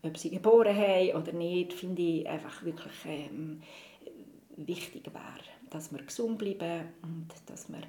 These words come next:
die, äh, auf die Haltung und Kontinenz und das Wohlbefinden, Gesundheit hat natürlich auch mit der Sexualität zu tun, mit dem, mit dem Wohlsein im Körper, äh, sehr ein zentraler Punkt ist.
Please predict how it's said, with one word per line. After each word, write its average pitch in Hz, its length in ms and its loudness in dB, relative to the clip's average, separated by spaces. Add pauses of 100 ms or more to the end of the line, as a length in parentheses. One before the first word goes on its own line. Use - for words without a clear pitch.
(460)
die, - 160 -12
äh, - 60 -12 (720)
auf - 140 -20
die - 80 -14
Haltung 156 500 -6 (160)
und 151 320 -8 (300)
Kontinenz 156 1200 -4
und 143 240 -6
das - 100 -10
Wohlbefinden, 175 1040 0 (300)
Gesundheit 175 680 -4 (460)
hat 180 140 -8
natürlich 175 240 -6
auch 175 80 -4
mit 165 100 -4
der 170 80 -6
Sexualität 170 880 -2
zu - 180 -10
tun, 190 180 -4
mit 180 140 -10
dem, 185 240 -6 (400)
mit 165 180 -6
dem 175 160 -2
Wohlsein 180 480 -2
im 170 160 -8
Körper, 160 540 -10 (300)
äh, 180 220 -10
sehr 170 240 -6
ein 170 180 -10
zentraler 151 580 -4
Punkt 151 420 -10 (200)
ist. - 220 -12